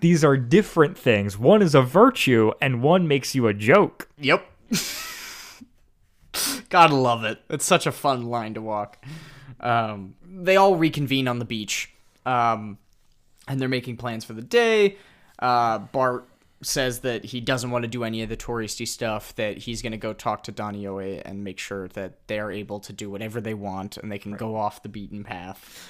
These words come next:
Speaker 1: Yep.
Speaker 2: Um, and, uh,
Speaker 1: Which is definitely going to get him into trouble.
Speaker 2: Yes. Oh, yes. A hundred percent. I mean, there's three, there's two more parts after this.
Speaker 1: <laughs>
Speaker 2: Granted, this was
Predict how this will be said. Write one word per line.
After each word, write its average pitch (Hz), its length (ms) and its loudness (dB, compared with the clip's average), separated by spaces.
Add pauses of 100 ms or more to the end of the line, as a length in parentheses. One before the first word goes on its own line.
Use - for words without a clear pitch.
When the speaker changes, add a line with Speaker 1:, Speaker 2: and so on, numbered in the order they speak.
(140)
Speaker 1:
Yep. 143 280 -2
Speaker 2:
Um, 107 520 -6 (520)
and, 110 400 -8
uh, 98 380 -10
Speaker 1:
Which 175 200 2
is 208 120 2
definitely 180 420 6
going 131 280 0
to 117 60 -2
get 117 200 0
him 113 200 -2
into 107 200 -2
trouble. 92 440 -4 (120)
Speaker 2:
Yes. 180 480 2
Oh, 277 160 10
yes. 143 360 2
A 202 100 0
hundred 208 260 0
percent. - 400 -12
I 160 80 -2
mean, 160 140 -2
there's 156 200 -4
three, 196 480 0
there's 156 200 2
two 233 200 4
more 175 220 4
parts - 340 0
after - 260 -2
this. - 320 10 (300)
Speaker 1:
<laughs> 220 300 0
Speaker 2:
Granted, 214 400 8 (180)
this 226 300 4
was 247 280 0